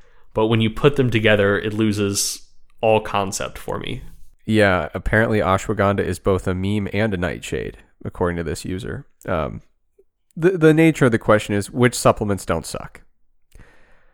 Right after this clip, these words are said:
Speaker 2: So I'm gonna start with the non-controversial ones, and we'll let the, uh, conversation evolve from there. So creatine's awesome. If you wanna be strong, if you wanna be muscular, creatine's pretty great.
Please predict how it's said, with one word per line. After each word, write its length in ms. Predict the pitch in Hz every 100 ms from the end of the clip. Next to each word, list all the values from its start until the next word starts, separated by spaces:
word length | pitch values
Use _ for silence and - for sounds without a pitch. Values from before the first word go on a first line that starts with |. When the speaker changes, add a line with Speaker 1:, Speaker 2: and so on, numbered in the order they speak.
| _
Speaker 2:
So 320 | - 139 127
I'm 120 | - 156
gonna 140 | 170
start 260 | - 143 127
with 160 | 110
the 320 | 123 110 113
non-controversial 1040 | 117 98 104 110 113 107 101 98 98 - 117
ones, 240 | 113 120
and 100 | 101
we'll 140 | 92 95
let 240 | 95 110
the, 260 | 101 95 90
uh, 180 | 90
conversation 720 | 95 - 101 98 - 101 - 95
evolve 300 | 92 87 85
from 200 | 85 85
there. 300 | 80 - - -
So 360 | - 110 104 - - _ _ -
creatine's 520 | - 170 151 123 98
awesome. 480 | 85 65 - - - _
If 140 | - -
you 60 |
wanna 180 | 143 165
be 120 | 147
strong, 480 | - - 113 113 110
if 120 | -
you 80 | 101
wanna 120 | 107
be 120 | 110
muscular, 640 | 98 90 - 98 92 92 - _
creatine's 480 | - 107 95 - 92
pretty 220 | - 90
great. 240 | 82 60